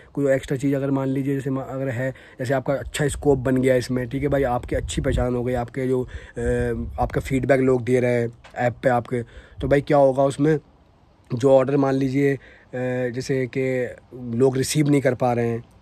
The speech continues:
ठीक है, दूसरे लोग जो receive नहीं कर पा रहे हैं, नहीं दे पा रहे हैं, तो भाई वो order भी आपको मिलने, मिलने लगेंगे अगर आपकी service अच्छी होगी। तो भाई उस पर एक आपकी profile बनती है और जितना ही आपका अच्छा आपने काम कर रखा होगा उसके, उसके according ही आपको उतना ज़्यादा काम मिलेगा। बढ़िया काम है भाई फ़िलहाल तो,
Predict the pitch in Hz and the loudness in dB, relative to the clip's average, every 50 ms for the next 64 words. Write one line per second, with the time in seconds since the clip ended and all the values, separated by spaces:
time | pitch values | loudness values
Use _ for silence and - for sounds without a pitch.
0 | - - - 139 147 135 131 135 127 - 139 135 135 131 127 135 123 120 - 131 | -20 -10 -2 -2 0 2 2 0 0 2 2 4 4 4 2 0 -2 -2 -4 -4
1 | 131 120 127 120 123 120 110 120 120 123 123 123 127 131 123 131 127 113 123 120 | -2 -2 -2 -2 -2 -2 -2 -2 0 0 2 2 2 2 2 0 0 0 0 -2
2 | 127 135 139 127 139 139 127 131 143 127 127 127 120 123 123 139 147 117 120 120 | -2 -2 -4 -2 -4 -4 0 0 0 2 2 0 0 0 0 0 0 0 0 -2
3 | - - 120 120 117 117 113 113 113 98 113 113 117 113 113 113 110 113 117 131 | -2 -2 -2 0 0 0 -2 -2 -4 -4 -2 -2 0 0 0 -2 -2 -2 -2 -2
4 | 139 139 139 127 120 - - 123 - 120 117 139 165 - - 117 - - - 127 | -2 -2 -2 -2 -4 -4 -6 -8 -6 -4 -6 -6 -6 -6 -10 -14 -10 -8 -6 -4
5 | 113 107 104 110 113 - - - - - - - - - 160 139 135 151 151 - | -4 -4 -6 -10 -12 -14 -18 -20 -20 -20 -20 -20 -6 -2 -2 0 2 0 0 0
6 | - 175 170 160 156 156 - - 160 - - 143 131 127 147 147 151 143 135 139 | 0 0 2 2 2 0 0 -2 -4 -2 -2 -4 -2 0 0 0 0 2 0 -2
7 | 131 135 139 139 143 143 139 135 127 127 127 - - 151 147 143 135 123 - - | 0 2 0 2 2 2 0 0 -2 -4 -8 -4 -2 0 0 0 0 -2 -2 -2
8 | 143 135 - - - - - 151 139 131 139 139 127 131 127 131 123 127 120 117 | -2 -2 -4 -6 -6 -2 0 0 0 0 -2 -2 0 0 0 0 0 -2 -4 -4
9 | 127 117 120 127 127 135 139 127 127 123 - 135 113 120 127 - - - 156 143 | -4 -4 -4 -4 -2 -2 -2 -2 -4 -6 -6 -6 -8 -8 -10 -8 -4 -2 -2 -2
10 | 127 - 127 123 123 131 131 127 127 120 113 - - 190 226 233 - - - - | 0 0 0 0 0 -2 -2 -2 -2 -4 -6 -4 -4 -4 -4 -4 -6 -20 -20 -20
11 | - - - - - - - - 175 147 143 127 127 117 - 113 110 113 113 110 | -20 -20 -18 -16 -16 -14 -4 -2 2 2 4 2 2 0 -2 -4 -2 -2 -4 -4
12 | 117 131 139 139 175 190 202 226 - - 120 113 117 117 117 113 110 123 123 120 | -4 -4 0 2 4 6 6 6 6 4 0 -2 -2 -2 -2 -4 -6 -4 -4 -4
13 | 120 117 156 170 | -4 0 -2 -2